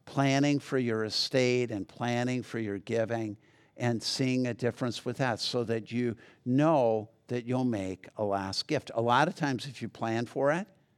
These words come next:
you actually can cut down on the tax burden and you can, uh, cut down on the legal hassle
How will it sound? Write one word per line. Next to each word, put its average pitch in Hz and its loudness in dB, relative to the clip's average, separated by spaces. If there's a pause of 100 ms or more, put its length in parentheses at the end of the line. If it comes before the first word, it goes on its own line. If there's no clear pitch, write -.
(340)
you 127 -2
actually 127 0
can 120 -6
cut 120 -2
down 123 -2
on 117 -2
the 101 -4 (240)
tax 117 0
burden 139 -2 (480)
and 117 0 (260)
you 123 -2
can, 110 -2
uh, 104 -4
cut - 0
down 131 0
on 120 -6
the 123 -2
legal 131 0
hassle 90 -8